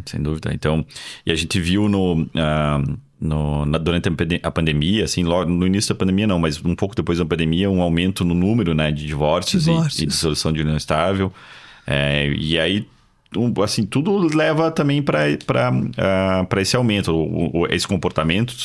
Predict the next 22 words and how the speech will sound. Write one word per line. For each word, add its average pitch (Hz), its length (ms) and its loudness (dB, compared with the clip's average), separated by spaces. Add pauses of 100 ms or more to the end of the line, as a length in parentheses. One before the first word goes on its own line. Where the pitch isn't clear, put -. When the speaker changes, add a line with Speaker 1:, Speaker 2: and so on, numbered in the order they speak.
(100)
Speaker 1:
é, 76 100 0
social 82 340 -2
que - 60 -14
você - 160 -8
falou, 92 300 0
também 98 200 2
a 92 60 0
facilidade 95 640 0
de 98 80 0
você 143 200 -4
fazer 85 380 0 (340)
no 82 140 0
extrajudicial, 82 840 0
então 87 140 -6
você 80 140 -4
não 82 80 0
precisa 80 180 0
aju-, 78 240 -2
ajuizar 80 400 -2
uma 80 120 -2
ação, 104 600 0
né? 87 240 0